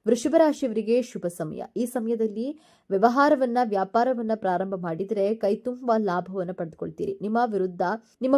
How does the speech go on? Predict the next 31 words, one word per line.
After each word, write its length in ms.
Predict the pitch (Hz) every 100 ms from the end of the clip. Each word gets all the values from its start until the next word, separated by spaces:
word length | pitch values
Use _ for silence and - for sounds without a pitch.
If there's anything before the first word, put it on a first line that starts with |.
| 220
ವಿರುದ್ಧ 240 | 254 233 285
ಕೆಲವರು 440 | 262 233 240 240
ಕುತಂತ್ರ 420 | 226 226 247 247 240
ಹೂಡುವಂತಹ 560 | 202 220 220 208 208
ಸಾಧ್ಯತೆ 440 | 196 185 170 190 190
ಕೂಡ 180 | 190
ಇದ್ದು 240 | 180 175 196
ಹುಷಾರಾಗಿರಿ. 640 | 175 165 175 180 160 170
ಈ 80 | 175
ತಿಂಗಳಲ್ಲಿ 600 | 185 214 220 208 202 214
ಬಡ್ಡಿಗೆ 400 | 208 180 185 196
ಸಾಲವನ್ನ 540 | 196 180 185 185 180 185 220
ಕೊಡೋದನ್ನ 560 | 233 180 175 220 226 220
ಸಂಪೂರ್ಣವಾಗಿ 720 | 220 175 185 226 240 214 196
ನಿಲ್ಲಿಸಿ. 460 | 175 156 156 - - _ _ -
ಈ 80 | 285
ಸಂದರ್ಭದಲ್ಲಿ 800 | 294 226 254 226 226 196 165 208
ನಿಮಗೆ 460 | 240 233 202 226 277 _ _ _
ವ್ಯಾಪಾರಕ್ಕೆ 760 | 175 165 196 226 294 320 320 311
ಹಣದ 280 | 226 214 254
ಕೊರತೆ 360 | 254 214 208 240
ಯಾವತ್ತೂ 460 | 175 170 190 302
ಕೂಡ 180 | 302 262 240
ಕಂಡುಬರುವುದಿಲ್ಲ. 640 | 220 190 180 170 151 143
ಒಂದಲ್ಲ 320 | 147 220 269 277
ಒಂದು 240 | 254 233
ಮೂಲದಿಂದ 460 | 208 208 202 196 175
ನಿಮಗೆ 380 | 180 175 180 214
ಹಣ 200 | 180 165 170
ಸಿಕ್ಕೇ 240 | 165 - 156
ಸಿಗುತ್ತೆ. 360 | 170 156 -